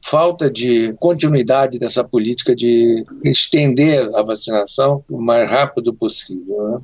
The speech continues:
Esse, pra mim, é o problema, é, maior. Agora, se veio juntar isso, piorando, a crise hídrica, né? Então, nós temos agora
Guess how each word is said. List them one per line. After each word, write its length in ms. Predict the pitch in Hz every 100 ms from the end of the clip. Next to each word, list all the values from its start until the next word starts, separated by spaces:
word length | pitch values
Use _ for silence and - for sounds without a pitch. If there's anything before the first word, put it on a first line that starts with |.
| - _ _
Esse, 320 | 135 160 156 -
pra 160 | 127
mim, 340 | 135 165 156 147 -
é 120 | 139
o 80 | 135
problema, 640 | 131 120 123 127 127 120
é, 140 | - 110
maior. 400 | 127 117 107 113
Agora, 480 | 135 165 185 196 214 185
se 160 | 202 170
veio 200 | 165 165
juntar 440 | 135 131 120 120
isso, 260 | 160 156 -
piorando, 560 | 127 110 147 156 107 98
a 100 | 131
crise 360 | 127 160 170 113
hídrica, 400 | - - 101 - -
né? 220 | 120 139
Então, 260 | 147 135 131
nós 220 | 123 -
temos 300 | 120 113 110
agora 600 | 107 110 110 104 101